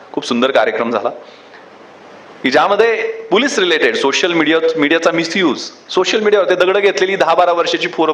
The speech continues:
फिरताना, "या समाजाच्या माणसाने केलं, मग याचंच डोकं मी फोडणार, यालाच मारून टाकणार", असे व्हिडिओज व्हायरल होतात.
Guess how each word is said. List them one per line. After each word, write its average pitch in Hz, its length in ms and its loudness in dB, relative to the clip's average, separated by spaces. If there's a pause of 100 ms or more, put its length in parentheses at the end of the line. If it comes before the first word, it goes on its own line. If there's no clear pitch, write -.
फिरताना, 139 360 0
"या 135 140 2
समाजाच्या 139 420 0
माणसाने 135 360 0
केलं, 135 140 0
मग 131 100 0
याचंच 131 280 -2
डोकं 131 200 0
मी 135 80 -2
फोडणार, 123 360 0
यालाच 123 260 2
मारून 131 240 2
टाकणार", 131 320 0 (600)
असे 220 160 0
व्हिडिओज 190 440 0
व्हायरल 147 300 2
होतात. 139 340 0